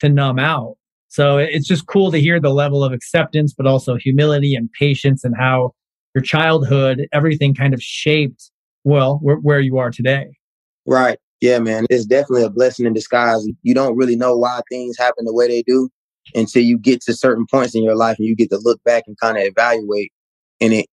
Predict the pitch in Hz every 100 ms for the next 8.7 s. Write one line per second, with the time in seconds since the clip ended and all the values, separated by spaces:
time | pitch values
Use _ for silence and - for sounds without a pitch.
0 | - 110 113 - 113 - 104 110 107 107
1 | 107 - 123 117 - - 98 - _ -
2 | 143 - 139 - 165 135 120 147 123 120
3 | 110 101 123 127 127 - - 113 - 127
4 | 131 139 - 131 123 _ _ - 117 120
5 | 120 123 120 120 131 123 117 107 _ -
6 | 131 123 120 120 110 - 123 123 120 120
7 | 120 120 120 117 113 _ _ - 120 117
8 | 113 117 123 117 110 104